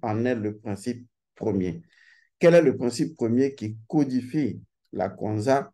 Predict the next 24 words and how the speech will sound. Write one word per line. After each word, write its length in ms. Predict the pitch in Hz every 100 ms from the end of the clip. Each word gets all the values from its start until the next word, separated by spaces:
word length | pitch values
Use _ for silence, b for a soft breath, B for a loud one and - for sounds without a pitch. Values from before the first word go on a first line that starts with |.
| _ -
Quel 180 | 156
est 60 | 110
son 260 | - 123 127
principe 360 | 120 110 113 107 113
premier ? 420 | - 101 95 101 - _ b b b -
Je 140 | -
ne 80 | 139
parle 280 | 135 170 165
pas 120 | 170
de 160 | 131 120
ce 140 | 113
qui 260 | 110 139 143
a 220 | 143 190 247
suscité 1040 | - - - 165 - 131 123 165 - - _ _
la 180 | 95 92
fête, 380 | 95 104 101 - b b b
ce 140 | - 107
qui 180 | 104 139
a 100 | 131
suscité 440 | 120 110 107 127
la 160 | 101 95
Kwanzaa, 480 | 98 117 117 139
la 160 | 123 95
motivation, 960 | 101 120 117 110 98 92 - 123 131